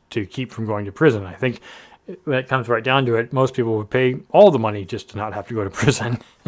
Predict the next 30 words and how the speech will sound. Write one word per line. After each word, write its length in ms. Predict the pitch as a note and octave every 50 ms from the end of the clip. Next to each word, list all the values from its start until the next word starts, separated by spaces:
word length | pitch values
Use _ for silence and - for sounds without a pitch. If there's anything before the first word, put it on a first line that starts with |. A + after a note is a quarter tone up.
| - _ -
<laughs> 80 | - - _ _ _ - - - - - - - - _
So, 380 | - - A#2 A2 G2+ G2 G2 F2+ - _ _ _ _ _ _ _ - - - _ _ _
so 400 | - - C3 A#2 A2 A2 A#2+ C#3+
she 160 | - - D3+
may 240 | D3 D3+ C#3+ C#3+ A#2
have 340 | B2+ A#2+ A2+ A#2 A#2+ A#2+ - _
reappeared 880 | D#3 C#3 B2+ D#3 D3+ C3+ - - - G3 F3+ E3 D3 C#3 C3 C3 D3 - C#3
due 160 | B2 B2+ C3 A#2+
to 80 | C3
this, 380 | A#2+ A#2+ A2 - - - - - _ _ _ _ _ _ _ _ _ _ -
but 100 | C#3+ C3+
it's 140 | C3+ C3+ C#3
more 120 | F#3 E3+
like 140 | D#3+ C#3 -
she 80 | - D3
just 180 | C3+ C#3 -
reappeared 520 | C#3 B2 A#2+ C3+ B2+ A2+ - - C3+ B2+ A#2+
in 80 | A2
the 80 | G#2 G2+
news. 400 | G#2 A2 A2+ A2+ G#2+ G#2 F#2+ -
It's 100 | G2 -
not 140 | A2+ A2 -
so 100 | - G#2
much 180 | G#2 G2+ - -
that 100 | A2+ -
she 180 | - - A2+
personally 480 | - - - A#2 G#2 - - A2+ G2+ F#2+
reappeared. 560 | G2+ G2+ F#2+ F#2+ - G#2+ G#2 G2 F#2+ G2 F#2+ - - - - - - _ _ _ _
So, 340 | - - A2+ G2 F#2+ F#2+ F2+ - _ _ _ - _ _ _ _ _ _ _ -
um, 420 | G#2 G2 G2 G2 F#2+ F#2+ G2 F#2